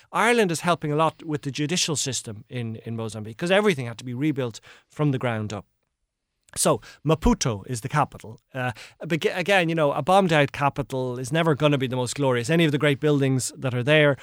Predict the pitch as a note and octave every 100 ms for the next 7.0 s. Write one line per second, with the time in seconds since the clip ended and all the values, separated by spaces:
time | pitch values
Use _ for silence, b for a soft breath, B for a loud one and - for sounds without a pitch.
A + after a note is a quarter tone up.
0 | B B D3 D#3 D#3+ C#3 - C3 C#3 -
1 | G3+ G3+ G3 - C#3 A#2+ B2 A2 C3+ -
2 | D#3 F#3 E3+ - C#3 B B D#3+ D3 C3+
3 | B2+ A2 F3 F3 - D3 C#3 C#3+ C#3 C#3
4 | C#3+ A#2 C3+ C#3 B2+ C#3+ C#3 C3 B2 G#2+
5 | C3+ B2+ A2+ B2+ C#3+ - A2 G2+ - G#2
6 | A2 A#2+ - A#2+ C3 A#2+ A2+ - G2+ G2+